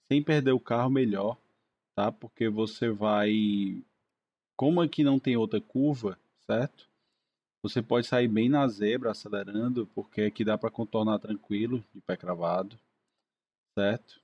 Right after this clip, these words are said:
É, outra curvinha também, você, tipo assim, eu perdi, eu, eu não tô acertando o time, certo, galera? Eu não tô conseguindo frear tão dentro e sa-, acelerar tão antes.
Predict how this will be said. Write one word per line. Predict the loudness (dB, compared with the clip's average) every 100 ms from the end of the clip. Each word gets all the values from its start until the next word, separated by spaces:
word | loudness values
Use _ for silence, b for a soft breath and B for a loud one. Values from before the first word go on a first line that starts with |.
| _ _ _ _ _ _ _ _ _ _ _ -2
É, | 0 2 4 4 4 4 2 2
outra | 0 -2
curvinha | -2 0 2 2
também, | 2 2 2 2 0 -8
você, | -4 -4 -4 -10 _
tipo | _ _
assim, | -2 0 0 -4 _ _ _ _ _ _ -2
eu | 0
perdi, | 2 2 2
eu, | 0 2
eu | 2
não | 4 4
tô |
acertando | 2 2 -2 -2 0 0 0 -6 -20
o | -20 _ 0
time, | 2 2 0
certo, | -2 -4 -2
galera? | 0 0 0
Eu |
não | -4
tô | -6 -8
conseguindo | -4 -4 -2
frear | 0 0
tão | 0 0
dentro | 2 0 -2 -4
e |
sa-, | -2 -2 -2
acelerar | -2 -2 0 -2
tão | 0 0
antes. | 0 -2 -6 -20